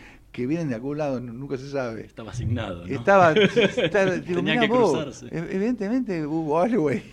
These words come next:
Speaker 1: <laughs> Este, y en-, entonces, cuando empezamos los ensayos con Astor,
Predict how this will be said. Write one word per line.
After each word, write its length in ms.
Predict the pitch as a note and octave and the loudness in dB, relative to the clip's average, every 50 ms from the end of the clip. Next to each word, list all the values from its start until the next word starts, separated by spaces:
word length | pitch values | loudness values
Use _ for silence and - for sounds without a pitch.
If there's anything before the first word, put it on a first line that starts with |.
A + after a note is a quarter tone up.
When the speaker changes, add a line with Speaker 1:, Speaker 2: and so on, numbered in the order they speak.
| - | -4
Speaker 1:
<laughs> 760 | - - - - - - - F#2+ G2+ - - G2 F#2+ - - - | -4 -4 -4 -4 -10 -12 -10 -10 -8 -10 -10 -12 -16 -16 -14 -8
Este, 520 | - A#2 A#2 A2+ - - - A#2+ A#2+ A#2+ - | -4 -4 -4 -4 -8 -10 -8 -6 -6 -6 -6
y 180 | - C3 B2 | -6 -6 -6
en-, 160 | A#2+ A#2+ A#2 - | -6 -6 -8 -10
entonces, 580 | - C3 B2+ - G3 G3 G3 G3+ F3+ D#3 - - - - - - - - - - | -10 -12 -6 -6 -6 -4 -4 -6 -8 -10 -14 -20 -20 -20 -20 -20 -20 -20 -20 -12
cuando 200 | - B2 C3 C3 | -10 -6 -6 -4
empezamos 260 | G#2+ - - F#3 F#3 | -4 -2 -2 -2 -2
los 120 | D#3+ - D3+ | -4 -4 -4
ensayos 420 | C3 C3+ - F3+ F3 E3 E3+ D#3 | -4 -4 -2 -4 -4 -2 -4 -4
con 160 | - B2+ C3 | -4 -2 -2
Astor, 420 | C#3+ D3 - - - E3 E3+ E3+ | -2 -4 -4 -6 -6 -6 -4 -4